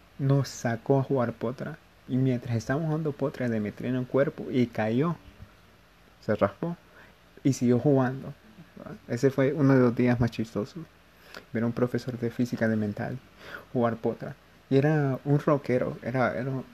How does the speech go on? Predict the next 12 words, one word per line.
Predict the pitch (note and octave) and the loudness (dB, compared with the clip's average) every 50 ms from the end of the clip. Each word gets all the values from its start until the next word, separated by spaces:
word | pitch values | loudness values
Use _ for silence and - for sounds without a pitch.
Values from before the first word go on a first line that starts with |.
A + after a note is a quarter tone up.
| - - C3 | -14 -10 -6
era, | C3+ C3 C#3+ D3+ D#3 C#3+ - - _ _ _ - | -4 -2 -2 -2 -2 -4 -8 -12 _ _ _ -2
tocaba | - C#3+ C3+ - C3+ D3 E3 F3+ | 0 0 2 2 2 2 2 2
la, | F3 D3 C3+ B2 - - G#2+ A2 - A#2+ B2 | 2 2 0 0 -2 -6 -8 -8 -8 -6 -4
la | B2+ C3 B2 | -2 0 2
guitarra, | A#2 A#2 - A#2 A2 C3+ - - - B2 | 0 0 0 -2 -2 -2 -2 -4 -6 -6
¿va? | - D3+ A2+ B2 C3 C3 C3 - | -6 -6 -6 -6 -6 -6 -4 -2
Tenía | B2 A#2+ A#2+ A#2+ | 0 0 0 0
su | - D3+ - | 0 -2 -2
propia | - C#3+ C#3 - C3 A#2+ | -2 -2 0 0 2 2
banda. | A2+ A2+ - - - - - C#3 - - - - _ _ _ _ _ _ - - - - _ - - _ _ - | 0 0 -4 -6 -8 -10 -12 -14 -16 -20 -20 -20 _ _ _ _ _ _ -20 -20 -20 -20 _ -20 -20 _ _ -4
Años | - C#3 D#3 E3+ D#3+ D#3+ | -2 0 2 0 0 -2
des-, | D3 - - | -6 -10 -12